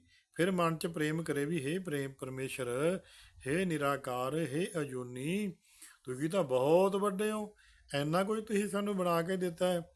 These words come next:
ਸਾਡੀ ਤਾਂ ਸਮਝ ਹੀ ਬੜੀ ਛੋਟੀ ਹੈ, ਅਸੀਂ ਤਾਂ ਬਸ ਆਹ ਛੋਟੀਆਂ ਮੋਟੀਆਂ ਗੱਲਾਂ 'ਚ ਹੀ ਸਮਝਦੇ ਹਾਂ ਵੀ ਬਸ ਹੋ ਗਿਆ ਕੰਮ,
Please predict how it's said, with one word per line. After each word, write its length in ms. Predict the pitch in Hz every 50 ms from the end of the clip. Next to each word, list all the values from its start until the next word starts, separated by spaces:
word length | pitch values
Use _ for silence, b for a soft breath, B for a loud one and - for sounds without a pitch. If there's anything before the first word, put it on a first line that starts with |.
| B B B B B _
ਸਾਡੀ 340 | - 135 131 131 131 156 175
ਤਾਂ 180 | 175 196 196 190
ਸਮਝ 320 | - 160 156 175 196 185
ਹੀ 60 | 214
ਬੜੀ 260 | 208 202 202 196 202 190
ਛੋਟੀ 420 | - 151 147 147 - 180 185 185
ਹੈ, 280 | 185 185 175 170 165 - _ B B B B B B B - 147
ਅਸੀਂ 200 | 143 160 190 196
ਤਾਂ 120 | 202 202
ਬਸ 220 | 196 196 185 - 190
ਆਹ 80 | 185
ਛੋਟੀਆਂ 380 | 175 - 147 135 135 151 160 170
ਮੋਟੀਆਂ 300 | 170 170 165 170 175 175
ਗੱਲਾਂ 300 | 160 160 156 156 160 160
'ਚ 40 | 165
ਹੀ 80 | 165
ਸਮਝਦੇ 360 | 151 160 151 156 160 165 165 165
ਹਾਂ 80 | 160
ਵੀ 60 | 165
ਬਸ 260 | 160 151 156 151 - 147
ਹੋ 180 | 127 127 127
ਗਿਆ 180 | 131 143 147 151
ਕੰਮ, 400 | 147 151 143 147 147 147 143